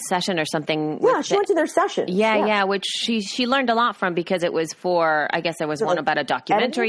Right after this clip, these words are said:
Speaker 2: editing?
Speaker 1: I remember she
Speaker 2: Oh,
Speaker 1: said that,
Speaker 2: yeah, film.
Speaker 1: telling a story in a documentary and all that stuff, and she learned a lot in there. I feel that what was challenging is that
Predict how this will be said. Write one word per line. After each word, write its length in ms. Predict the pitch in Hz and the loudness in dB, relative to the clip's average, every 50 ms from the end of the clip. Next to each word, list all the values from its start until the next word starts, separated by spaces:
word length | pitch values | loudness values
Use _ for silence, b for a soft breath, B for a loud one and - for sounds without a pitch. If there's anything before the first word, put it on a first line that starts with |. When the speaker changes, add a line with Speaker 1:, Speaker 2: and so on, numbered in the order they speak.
| 220 | 2
Speaker 2:
editing? 20 | 214 | 2
Speaker 1:
I 40 | 196 | 2
remember 560 | 185 175 170 165 165 165 156 160 160 160 160 | 0 0 0 -2 -2 0 0 0 0 2 2
she 60 | 190 | 2
Speaker 2:
Oh, 240 | 202 214 233 240 247 | 4 4 2 2 2
Speaker 1:
said 140 | 247 247 247 | 2 2 2
that, 180 | 240 240 - 226 | 2 0 0 0
Speaker 2:
yeah, 160 | 208 180 160 147 | 0 0 0 -2
film. 200 | - - 220 202 | -2 -2 0 0
Speaker 1:
telling 200 | 185 190 190 185 | 0 2 0 -2
a 40 | 180 | -2
story 360 | - - - 190 180 180 180 | -4 -2 -2 0 2 2 2
in 40 | 175 | 0
a 60 | 175 | 0
documentary 560 | 160 170 160 156 - 165 160 160 160 - 170 165 | 0 -2 -2 -2 -2 -4 -4 -4 -4 -4 -6 -4
and 80 | 160 160 | -2 -2
all 80 | 156 151 | -2 -4
that 80 | - | -4
stuff, 180 | - 165 160 - | -6 -6 -6 -6
and 80 | 165 | -8
she 120 | - - 175 | -8 -8 -6
learned 460 | 160 160 160 156 151 151 151 139 - - | -2 -2 0 0 -2 -4 -6 -6 -6 -4
a 60 | 165 165 | -2 0
lot 400 | 165 165 165 175 180 170 - - - - | 2 2 2 2 2 0 -2 -6 -8 -8
in 160 | 165 156 156 | -6 -4 -2
there. 300 | 165 165 160 156 151 151 B B B B B B | -2 0 0 0 -2 -4 B B B B B B
I 140 | 254 277 | -4 -2
feel 360 | 254 - - 294 294 302 302 262 | -2 -2 -2 -2 0 0 0 0
that 340 | 277 247 226 233 226 - - - - - | 2 2 2 0 0 -2 -4 -6 -4 -4
what 200 | 220 214 240 240 | -2 0 0 -2
was 140 | 247 240 | -2 -4
challenging 540 | - - 262 247 254 262 262 247 233 220 208 | -4 -2 -2 0 0 0 -2 -2 -2 -2 -2
is 80 | 196 185 | -2 -2
that 260 | - 190 175 170 - | 0 -2 0 -2 -4